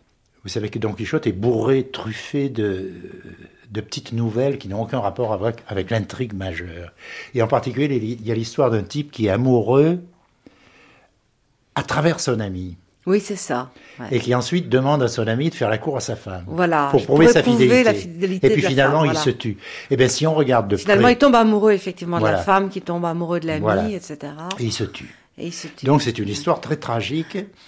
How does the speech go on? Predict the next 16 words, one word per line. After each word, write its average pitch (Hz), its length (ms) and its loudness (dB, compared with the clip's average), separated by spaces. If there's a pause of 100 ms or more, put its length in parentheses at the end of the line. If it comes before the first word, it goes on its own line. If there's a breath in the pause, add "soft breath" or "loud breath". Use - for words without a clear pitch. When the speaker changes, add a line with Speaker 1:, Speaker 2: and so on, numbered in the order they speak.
(140 loud breath)
Speaker 1:
mais 131 80 -2
c'est 135 220 -2
une 147 100 0
histoire 165 400 2
qui 123 120 -4
m'a 104 140 -2
éclairé 117 460 0
sur, 104 320 -8
parce - 200 -6
que, 113 320 -2
au 113 80 -6
fond, 185 220 -2
c'est - 220 -4
un 117 80 0
Don 104 180 -6
Quichotte. - 600 -10